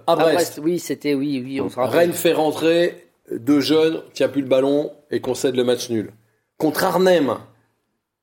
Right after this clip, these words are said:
Speaker 2: Hmm.
Speaker 1: à la maison, alors que Rennes mène un à zéro, on a Hugo Choukou,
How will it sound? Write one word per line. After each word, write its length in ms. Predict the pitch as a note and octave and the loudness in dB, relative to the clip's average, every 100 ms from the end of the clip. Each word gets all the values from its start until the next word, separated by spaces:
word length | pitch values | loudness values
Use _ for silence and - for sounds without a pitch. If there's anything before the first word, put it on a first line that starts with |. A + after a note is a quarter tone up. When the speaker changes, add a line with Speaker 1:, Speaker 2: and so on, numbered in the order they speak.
| _ _ _ - | _ _ _ -12
Speaker 2:
Hmm. 220 | B2 A#2+ A#2+ _ | -10 -10 -12 _
Speaker 1:
à 140 | - C#3+ | 0 2
la 80 | D3 | 4
maison, 400 | D3 D3+ C#3 G#2+ - | 4 4 2 -2 -6
alors 180 | A#2+ B2+ | 0 2
que 100 | - | 2
Rennes 180 | D3 D#3+ | 2 4
mène 320 | D3+ D#3 C#3+ - | 2 2 0 -2
un 120 | D#3 D3+ | 0 2
à 80 | |
zéro, 360 | C#3+ D3 C#3+ C3 | 2 4 4 2
on 60 | A#2+ | 0
a 120 | B2 | -2
Hugo 240 | G3 E3+ F#3 | -2 -2 -2
Choukou, 580 | - F3 - F3 E3 | -2 -6 -6 -4 -4